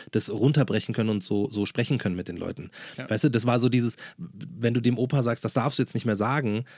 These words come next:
Speaker 1: dann hilft es irgendwie nicht, weil dann klingt so, als hätten wir als bipoc-Community die Macht zu sagen, <laughs> was, was gesagt werden darf und was nicht. Und so ist es ja nicht. Es ist, ist mehr so, dass es eine, eine größere Sensibilität gibt.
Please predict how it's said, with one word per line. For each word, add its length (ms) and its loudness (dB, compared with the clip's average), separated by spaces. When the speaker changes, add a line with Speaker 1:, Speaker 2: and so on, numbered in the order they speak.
Speaker 1:
dann 160 0
hilft 300 2
es 100 -6
irgendwie 220 2
nicht, 160 0
weil 100 0
dann 100 0
klingt 320 2
so, 160 0
als 180 -4
hätten 360 0
wir 160 2
als 140 -6
bipoc-Community 840 0
die 180 0
Macht 500 -2
zu 200 2
sagen, 500 4
<laughs> 40 -10
was, 340 -2
was 200 2
gesagt 380 2
werden 200 0
darf 260 2
und 60 -4
was 160 -2
nicht. 200 0
Und 80 -2
so 100 2
ist 200 4
es 120 -2
ja 100 -4
nicht. 340 -8
Es 140 -2
ist, 220 0
ist 200 -4
mehr 220 2
so, 260 2
dass 160 0
es 200 -6
eine, 360 2
eine 180 -2
größere 460 2
Sensibilität 1160 2
gibt. 360 -6